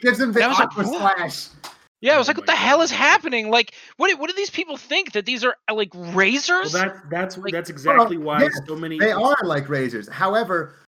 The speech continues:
Speaker 1: the, the gecko isn't continually, like, pushing with his black legs to try to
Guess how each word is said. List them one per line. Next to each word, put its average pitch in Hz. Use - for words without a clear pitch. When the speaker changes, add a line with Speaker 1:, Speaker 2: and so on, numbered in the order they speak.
Speaker 1:
the, 180
the -
gecko 226
isn't 180
continually, 190
like, 160
pushing 185
with 156
his 147
black 135
legs 131
to 147
try -
to 147